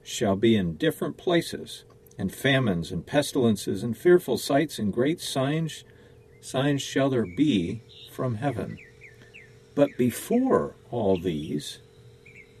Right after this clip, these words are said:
they shall lay hands on you and persecute you, delivering you up to the synagogues, to,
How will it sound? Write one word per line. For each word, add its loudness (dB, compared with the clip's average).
they 2
shall 0
lay 2
hands 2
on 2
you -2
and -4
persecute 2
you, 2
delivering 6
you 2
up 2
to 6
the 6
synagogues, -4
to, 4